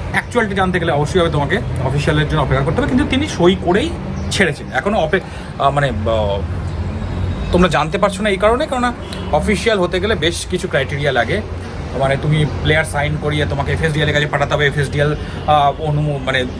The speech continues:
সাইন করে যখন ফেরত পাঠাবে তখন তুমি মোটামুটি জানতে পারো যে হ্যাঁ চলো এখন আমি অ্যানাউন্সমেন্টটা করতে পারি। তার আগে অ্যানাউন্সমেন্টটা করাটা মুশকিল।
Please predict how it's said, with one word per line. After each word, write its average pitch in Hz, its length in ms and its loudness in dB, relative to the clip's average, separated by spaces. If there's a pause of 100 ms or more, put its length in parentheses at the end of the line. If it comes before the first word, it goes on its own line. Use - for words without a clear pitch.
(160)
সাইন 147 300 0
করে 147 220 0
যখন 143 180 0 (280)
ফেরত 156 280 0
পাঠাবে 175 300 2
তখন 139 340 -2
তুমি 131 220 -6 (160)
মোটামুটি 147 380 0
জানতে 127 300 0
পারো 156 180 0
যে 175 120 0
হ্যাঁ 117 240 -2
চলো 104 200 -6 (760)
এখন 139 220 0
আমি 127 80 -2
অ্যানাউন্সমেন্টটা 117 680 -2
করতে 135 260 2
পারি। 113 160 -2
তার 123 140 0
আগে 131 80 4
অ্যানাউন্সমেন্টটা 131 500 -2 (560)
করাটা 139 200 6
মুশকিল। - 480 0